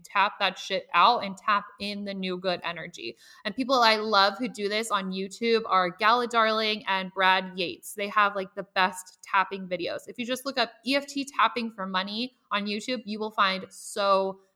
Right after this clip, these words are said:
many. And that one's really, really good, because when you're really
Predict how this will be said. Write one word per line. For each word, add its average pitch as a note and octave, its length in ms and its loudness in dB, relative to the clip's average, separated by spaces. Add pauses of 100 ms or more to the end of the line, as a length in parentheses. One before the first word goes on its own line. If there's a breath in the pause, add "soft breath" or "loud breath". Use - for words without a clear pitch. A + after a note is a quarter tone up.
many. F3+ 480 -2
And G#3 160 -4
that G#3+ 180 6
one's C#4 280 -2
really, B3+ 280 -2
really C4+ 220 -4
good, G3+ 320 -2
because A3+ 300 -6 (300 soft breath)
when A#3+ 140 -2
you're D#4+ 280 -2
really B3+ 640 -2